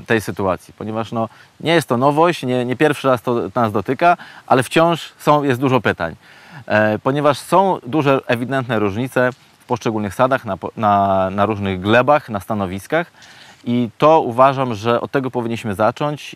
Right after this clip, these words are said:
i przy, przy właśnie takiej wnikliwej analizie sytuacji w, w swoim sadzie skupić się na tych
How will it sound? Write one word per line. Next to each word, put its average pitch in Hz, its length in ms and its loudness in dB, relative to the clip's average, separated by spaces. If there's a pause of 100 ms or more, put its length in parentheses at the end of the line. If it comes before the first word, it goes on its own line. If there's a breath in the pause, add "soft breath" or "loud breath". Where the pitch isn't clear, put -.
i 120 220 -6 (140)
przy, - 220 -4 (400)
przy 120 120 -8
właśnie 113 360 -4 (360 soft breath)
takiej 120 240 -2
wnikliwej 135 440 0 (120)
analizie 120 680 2
sytuacji 110 500 -4
w, 92 240 -12
w - 40 -20
swoim 123 320 -4
sadzie 113 380 0 (340 soft breath)
skupić - 440 -2
się 123 100 -2
na 147 120 4
tych 123 220 -8